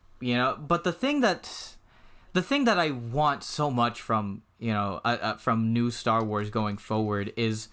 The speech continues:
you know, dealing with themes that aren't the same stuff that we've dealt with before. Which is why I've never been super compelled. I, I,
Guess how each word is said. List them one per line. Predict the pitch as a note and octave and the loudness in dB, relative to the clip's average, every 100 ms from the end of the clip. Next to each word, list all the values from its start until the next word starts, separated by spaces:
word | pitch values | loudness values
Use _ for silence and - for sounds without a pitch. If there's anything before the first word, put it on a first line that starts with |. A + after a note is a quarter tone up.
| - - - - _ | -20 -20 -20 -20 _
you | C#3 C3 | -2 0
know, | C3+ | 0
dealing | C#3 D#3+ F#3+ G#3 | 0 2 2 2
with | F3+ | 0
themes | - F3 F3 | 0 -2 0
that | D3+ D3 - | 0 0 2
aren't | C#3 D3+ - - - - - | 2 0 -10 -18 -18 -20 -4
the | - | -4
same | - E3 D#3+ E3 | -2 -2 -2 -2
stuff | - D#3 | -2 -2
that | D3 | -2
we've | C#3+ B2+ | -4 0
dealt | C#3 C#3 | 0 0
with | B2+ - | -4 -4
before. | A2+ - B2+ F2 - - - - | -6 -2 -2 -2 -8 -18 -20 -4
Which | E3 F3 | -2 0
is | F3+ | 2
why | G#3+ C#4 | 4 4
I've | B3+ | 4
never | A3+ A3+ G#3+ | 2 2 2
been | F#3 F#3 | 2 0
super | - E3 E3 D#3 | -2 -2 0 -2
compelled. | D3+ B2+ - B2+ C3 A#2+ | -2 -6 -2 -2 0 -2
I, | A#2+ C3 | 0 0
I, | C#3+ | 0